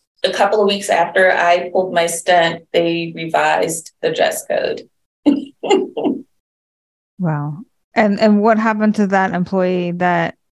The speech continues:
Speaker 2: you were trying to advocate for?
Speaker 1: They stayed there. I left, obviously, because once you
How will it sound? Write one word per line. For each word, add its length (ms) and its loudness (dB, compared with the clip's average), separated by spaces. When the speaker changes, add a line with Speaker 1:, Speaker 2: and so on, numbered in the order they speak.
Speaker 2:
you 120 2
were 80 0
trying 200 0
to 60 -2
advocate 340 -4
for? 300 -6
Speaker 1:
They 140 4
stayed 380 2
there. 380 2
I 160 4
left, 440 2
obviously, 880 -2
because 380 -2
once 260 0
you 400 -8